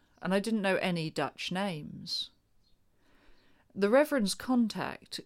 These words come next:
came at the right time for Leonard and Winifred Exall, who were desperate for any leads,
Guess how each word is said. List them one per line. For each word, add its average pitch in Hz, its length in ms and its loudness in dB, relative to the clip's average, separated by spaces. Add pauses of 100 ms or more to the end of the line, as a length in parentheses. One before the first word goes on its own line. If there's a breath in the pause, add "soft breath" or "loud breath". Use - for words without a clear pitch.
(120)
came 247 240 2
at 208 80 0
the 214 80 0
right 190 260 4
time 220 420 0
for 151 180 -4
Leonard 151 420 -2
and 156 200 -4
Winifred 147 400 -6
Exall, - 760 -4
who 208 140 4
were 190 80 6
desperate 208 500 -2
for - 120 -8
any 160 280 -2
leads, 175 760 -2